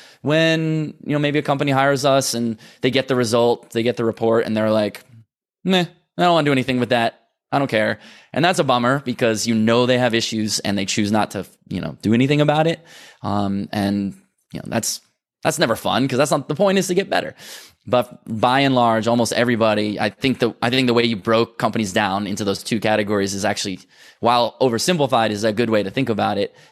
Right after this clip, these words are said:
No matter which category they fall into, almost everybody who invests in this type of security is happy to find those issues so they can fix them.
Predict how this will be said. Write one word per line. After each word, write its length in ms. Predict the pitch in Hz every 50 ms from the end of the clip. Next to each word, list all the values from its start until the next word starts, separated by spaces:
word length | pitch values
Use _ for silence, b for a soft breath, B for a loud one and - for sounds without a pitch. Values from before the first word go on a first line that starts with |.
| b b _ _ _ _ _ _ -
No 200 | 110 113 123 127
matter 300 | 127 127 123 123 120 113
which 220 | 113 123 127 - -
category 340 | 127 120 120 120 113 113 107
they 80 | 107
fall 260 | - - 107 107 107 117
into, 200 | 117 - 135 -
almost 320 | - 113 107 107 104 - -
everybody 840 | 104 113 107 107 110 101 98 98 95 92 95 92 92 85 - - b b b b b b b b
who 320 | - 113 110 104 95 92 -
invests 400 | - 104 101 98 113 117 - -
in 60 | 110
this 100 | 104 101
type 160 | - 107 98 95
of 80 | 95
security 500 | - - - 165 143 117 113 104 98 - -
is 640 | - 123 120 117 113 107 104 95 - - - - - _ _ _ _ -
happy 600 | - 107 110 117 - 104 95 87 82 87 - _ _ -
to 120 | - 104
find 280 | - - 123 131 139 117
those 100 | 104 92
issues 320 | 78 92 - - 95 92
so 100 | - 92
they 100 | 98 92
can 160 | - 87 82 80
fix 240 | - 85 - -
them. 160 | - 60 -